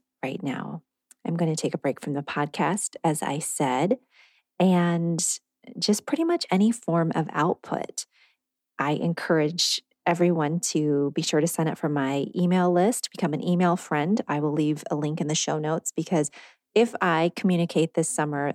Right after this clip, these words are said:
that is going to be the way, the only way. And I may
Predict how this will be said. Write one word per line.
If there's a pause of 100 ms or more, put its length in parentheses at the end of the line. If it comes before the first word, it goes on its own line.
that
is
going
to
be (440)
the
way, (100)
the
only
way. (380)
And (100)
I
may